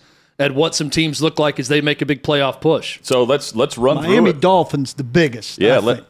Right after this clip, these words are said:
Speaker 2: let's run through this and, and just react in, in real time. So within the last thirty minutes, Bradley Chubb, uh, the star pass rusher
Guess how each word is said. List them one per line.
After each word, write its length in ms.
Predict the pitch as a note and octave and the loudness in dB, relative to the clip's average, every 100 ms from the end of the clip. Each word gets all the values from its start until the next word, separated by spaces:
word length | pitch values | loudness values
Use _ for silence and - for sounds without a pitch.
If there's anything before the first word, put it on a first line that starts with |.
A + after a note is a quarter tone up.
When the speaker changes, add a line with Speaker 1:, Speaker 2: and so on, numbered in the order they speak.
| - | -4
Speaker 2:
let's 340 | G#2 - - | -2 -2 -4
run 240 | F#2+ B2 B2+ | 0 0 0
through 240 | A#2+ C3 | 0 0
this 340 | G#2 G2+ G2 - | 2 2 0 -2
and, 560 | G2+ G2 F#2+ F#2 E2 | -2 0 -2 -4 -6
and 280 | G2 F#2 F2+ | -4 -4 -4
just 220 | G2 G#2 - _ _ | -8 -10 -12 _ _
react 580 | G#2 A2 A2+ A#2 - - | -2 0 0 -2 -6 -8
in, 180 | - A2 | -2 -2
in 140 | A#2 | -2
real 200 | A2+ A#2 | 0 0
time. 360 | G#2+ B2 A#2 F2+ | 0 -2 -2 -2
So 180 | - G#2 | -2 0
within 300 | G#2+ - B2 | 0 0 2
the 80 | A2+ | 2
last 340 | A#2 A2+ - | 0 -2 -2
thirty 260 | B2 B2 A2 | 0 0 0
minutes, 300 | A#2 G#2+ - | -2 -4 -4
Bradley 420 | G2+ A2+ A#2 G#2+ | 0 0 0 -6
Chubb, 560 | - B2+ A#2+ F#2 E2 - _ _ _ _ | -4 0 2 0 -4 -12 _ _ _ _
uh, 160 | F2+ F#2 | -2 -2
the 100 | F2 | -2
star 280 | - B2 A#2 | 0 0 2
pass 320 | A#2 A#2 - | 0 -2 0
rusher 420 | A2 A2+ A2+ G2+ | 0 0 -2 -4